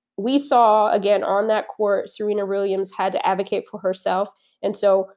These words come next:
I'm not gonna sit around and wait for somebody else to do it. I decided that I gotta have to create it. <laughs> And, uh, I want you to have the resources you need. So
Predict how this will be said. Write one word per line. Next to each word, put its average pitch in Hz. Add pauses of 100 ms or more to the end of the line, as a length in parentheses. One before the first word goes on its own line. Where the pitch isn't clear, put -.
(100)
I'm 240
not 240
gonna 247
sit 226
around 202 (1000)
and 208
wait 190
for 185
somebody 190
else 185
to 220
do 233
it. 240 (880)
I 208
decided 208
that 196
I 196
gotta 208
have 202
to 196
create 208
it. -
<laughs> - (220)
And, 214
uh, 196
I 214
want 226
you 214
to 208
have 190
the 185
resources 190
you 180
need. 208 (380)
So 202